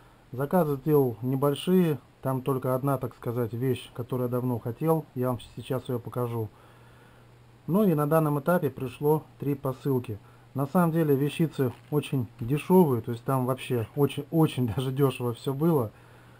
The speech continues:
А, те суммы, которые, в принципе, наверное, и не жалко. Ну и вот посылки потихоньку приходят.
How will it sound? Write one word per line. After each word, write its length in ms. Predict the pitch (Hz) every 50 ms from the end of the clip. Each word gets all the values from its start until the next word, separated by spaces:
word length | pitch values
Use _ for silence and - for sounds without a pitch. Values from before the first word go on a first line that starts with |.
| - - - - - - - - -
А, 560 | 131 123 120 120 120 117 117 113 113 120 117 113 - -
те 160 | - 151 147
суммы, 440 | 143 - - 180 180 170 165 143 123
которые, 380 | 120 123 120 135 139 135 131 117
в 40 |
принципе, 500 | - - 131 143 139 131 - - - 127
наверное, 460 | 117 110 117 120 123 131 127 127 123 120
и 40 |
не 120 | 120 131 135
жалко. 420 | 120 127 123 117 110 - - 107 - - - - - - - - -
Ну 100 | 160 190
и 20 |
вот 180 | 208 202 190 185
посылки 420 | - 170 151 - 185 165 147 -
потихоньку 520 | - - 147 - 151 - 165 156 147 - 135
приходят. 560 | - 156 151 143 - 190 190 185 143 120 117